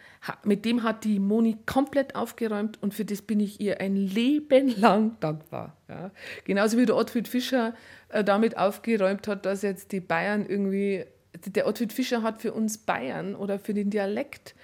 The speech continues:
äh, in, in, vor allen Dingen als Bulle von Tölz in dieser Fernsehserie bundesweit so eine Schneise geschlagen, dass jeder diesen Dialekt liebt.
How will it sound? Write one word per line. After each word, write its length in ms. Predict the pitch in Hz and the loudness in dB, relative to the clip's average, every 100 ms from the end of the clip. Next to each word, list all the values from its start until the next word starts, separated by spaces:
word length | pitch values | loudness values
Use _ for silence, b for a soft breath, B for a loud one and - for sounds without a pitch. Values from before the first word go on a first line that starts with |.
| B B B B B _ | B B B B B _
äh, 120 | 196 | 2
in, 100 | 196 | 2
in, 440 | 190 - 196 185 180 | 2 0 0 0 0
vor 100 | 185 | 2
allen 180 | 170 208 | 4 4
Dingen 180 | 196 | 2
als 160 | 190 185 | 2 0
Bulle 220 | 226 208 | 0 0
von 200 | 208 190 | 0 -2
Tölz 340 | 190 214 285 - | 0 0 0 -2
in 100 | 202 | -4
dieser 220 | 196 196 | -2 -4
Fernsehserie 760 | - 247 233 208 196 185 190 | -4 -6 -4 -4 -2 -2 -2
bundesweit 760 | 185 - 320 269 - - - - | -4 0 2 2 0 -6 -8 -10
so 260 | - 294 294 | -4 -2 0
eine 200 | 233 220 | 0 0
Schneise 400 | 208 - 220 214 | -2 -4 -6 -6
geschlagen, 560 | 196 190 175 185 196 214 B B B B | -8 -4 -2 -2 -4 -8 B B B B
dass 240 | 220 214 - | 2 2 2
jeder 500 | 220 240 277 285 302 B B | 2 2 2 2 0 B B
diesen 200 | 233 226 | 4 6
Dialekt 460 | 233 220 269 - - | 6 4 0 -4 0
liebt. 480 | 208 - - - | 0 0 -10 -20